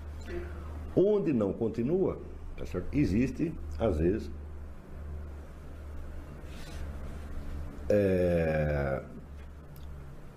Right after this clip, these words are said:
uma tendência de absorver esta, esta, este legado dentro da estrutura e dos cânones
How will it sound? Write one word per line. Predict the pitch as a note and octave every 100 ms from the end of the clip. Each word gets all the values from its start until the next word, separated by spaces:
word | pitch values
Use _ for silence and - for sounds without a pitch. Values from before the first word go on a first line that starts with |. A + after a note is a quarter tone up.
| - -
uma | F3 E3 B2+
tendência | - G2+ A2 D3 C3+ G2
de | G2
absorver | G#2 F#2+ - G2+ F2 G#2+ F3 C#3
esta, | C#2+ - C#2+ - -
esta, | D2+ - A1+ G#1 - - - - - - - - - - -
este | D#2+ - D#2
legado | C#2+ F#2 C3 - - - - - - - -
dentro | F#2+ D3 D3+ - - - - - - - - - - - - - -
da | F2+
estrutura | D#2+ F2+ D#2 A#2 B2+ B2 -
e | E2+
dos | F2+ E2 -
cânones | - A#2+ A#2 G#2+ G#2